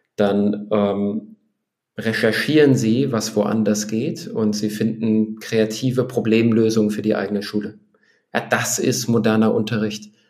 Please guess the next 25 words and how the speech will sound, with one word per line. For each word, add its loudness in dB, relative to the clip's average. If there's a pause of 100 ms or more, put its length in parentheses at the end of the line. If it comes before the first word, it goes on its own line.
(180)
Kannst -4
du -2
eigentlich 0
schon 0
mal 2
einen 2
Haken 0
dran 0
machen. -4 (340)
Das -6
würde 2
schon 0
reichen. -8 (1120)
Das 0
Zweite 2
ist, -2 (640)
dass 2
die 4
Schülerinnen 2
und 2
Schüler 2
durchaus 0
was -2
beizutragen -4
haben. -8